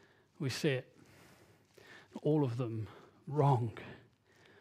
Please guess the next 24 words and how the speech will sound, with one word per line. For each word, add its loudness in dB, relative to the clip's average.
And 4
often 6
cases 2
we 6
hear 8
about 6
in 2
the 2
news, 4
perhaps 8
where 6
someone 8
who 4
could 0
do 4
something 6
about 6
it, 2
someone 10
who 8
could 8
intervene, 8
and 2
yet 6